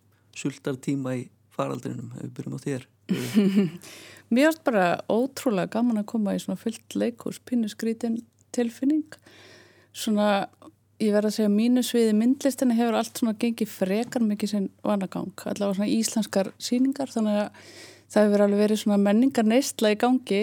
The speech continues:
Speaker 2: þrátt fyrir covid, en það er svona pínu öðruvísi að koma inn í fulla sal og vera, vera með fólki.
Speaker 1: Mm.
Speaker 2: Það er svona aðeins öðruvísi.
Speaker 1: Já,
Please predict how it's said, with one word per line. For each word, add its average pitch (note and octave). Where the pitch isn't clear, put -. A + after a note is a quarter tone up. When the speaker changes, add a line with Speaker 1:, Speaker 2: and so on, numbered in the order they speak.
Speaker 2:
þrátt A3+
fyrir G#3
covid, A#3+
en G#3+
það G#3
er G3+
svona A3
pínu A3+
öðruvísi A3
að G#3+
koma A3+
inn G#3
í -
fulla G#3+
sal G#3
og G3+
vera, G#3
vera G3+
með G#3
fólki. -
Speaker 1:
Mm. A3+
Speaker 2:
Það -
er -
svona A#3
aðeins A#3
öðruvísi. C4
Speaker 1:
Já, D#3